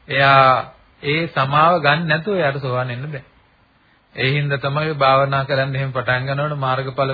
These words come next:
පැත්තේ භාවනාවන් කරගෙන යන කට්ටිය අනිවාර්යයෙන්ම සමාව අරන්මයි පටන් ගන්න. මොකද නැත්තම් සමාව නැතුව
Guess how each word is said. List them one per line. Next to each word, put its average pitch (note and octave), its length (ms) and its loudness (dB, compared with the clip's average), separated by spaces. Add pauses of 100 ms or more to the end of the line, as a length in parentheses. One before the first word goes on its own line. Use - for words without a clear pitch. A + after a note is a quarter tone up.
(100)
පැත්තේ B2+ 380 -8
භාවනාවන් B2+ 600 0
කරගෙන B2+ 340 -4
යන A#2+ 200 -2
කට්ටිය C#3 460 -6 (400)
අනිවාර්යයෙන්ම C3 760 2
සමාව C#3+ 440 0
අරන්මයි D#3+ 460 0
පටන් C#3+ 320 -6
ගන්න. C3 220 -14 (800)
මොකද C#3+ 240 -2
නැත්තම් D3 440 0
සමාව C#3 440 2
නැතුව C3 340 -2